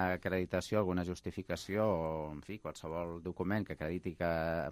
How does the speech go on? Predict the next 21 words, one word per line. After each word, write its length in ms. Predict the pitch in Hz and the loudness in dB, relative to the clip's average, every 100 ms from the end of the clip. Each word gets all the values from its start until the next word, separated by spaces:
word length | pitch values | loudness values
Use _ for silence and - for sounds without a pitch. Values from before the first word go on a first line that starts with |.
| 87 - 85 | -8 -8 -4
el, 160 | 80 69 | -4 2
tot 240 | 107 110 101 | 2 4 4
això, 300 | - 113 139 | 6 4 4
tota 220 | 95 90 | -2 -6
aquesta 260 | 85 - 92 | -6 -4 -2
reclamació, 680 | 87 92 90 90 113 120 175 _ - | -2 -4 -4 -4 -2 -2 -4 _ -6
pot, 280 | 73 69 82 | -6 -4 -4
eh, 80 | 92 | -2
ja 160 | 73 | -2
adreçar-se 560 | 67 95 95 69 - 101 | -2 -2 0 -2 0 2
amb 140 | 98 85 | 2 2
un 80 | |
organisme 460 | 85 78 80 76 85 | 0 0 0 0 0
de 80 | 90 | 2
consum, 480 | 107 104 120 113 247 - - - - - - - | 2 2 4 4 2 -2 -18 -20 -20 -20 -20 -4
doncs 240 | - 85 - | 2 2 4
perquè 300 | 95 - 90 | 2 2 0
intentem, 720 | 90 90 87 80 82 92 95 | 2 2 2 2 2 2 2
eh, 680 | 92 87 82 78 76 73 78 | 2 0 0 -2 -4 -6 -8
en 60 | |
fi, 180 | - 85 | -4 -4